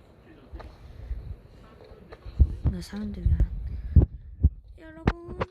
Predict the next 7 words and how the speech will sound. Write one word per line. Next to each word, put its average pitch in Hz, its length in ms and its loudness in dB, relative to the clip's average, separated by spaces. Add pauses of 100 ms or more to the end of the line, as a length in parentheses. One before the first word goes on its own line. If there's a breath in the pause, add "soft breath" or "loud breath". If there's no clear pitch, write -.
빨리 349 200 -18
가세요. 349 440 -16 (160)
치치뽀뽀. 359 840 2 (680 loud breath)
째오지오고. 196 1200 2 (180)
저 - 100 -12
사람 190 220 -2
겁쟁이네. 190 760 2